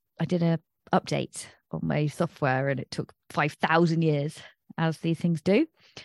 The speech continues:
The moon is in Taurus, conjunct the North Node. Maybe, maybe it's destiny that I,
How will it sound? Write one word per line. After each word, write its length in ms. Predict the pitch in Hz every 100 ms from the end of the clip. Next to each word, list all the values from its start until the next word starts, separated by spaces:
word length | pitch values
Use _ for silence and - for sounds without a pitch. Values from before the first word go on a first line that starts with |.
| -
The 60 | -
moon 240 | 240 330 392 -
is 180 | 180 - _
in 420 | 214 208 214 208 - _ _
Taurus, 720 | - - 302 160 127 - - - _ _ _
conjunct 320 | - 214 277 196
the 80 |
North 420 | 175 226 349 - -
Node. 320 | 131 117 - _
Maybe, 340 | 240 254 302 285 - - -
maybe 200 | 262 330
it's 160 | - - _
destiny 760 | 233 269 - - 208 - - _ _
that 100 | - -
I, 200 | 170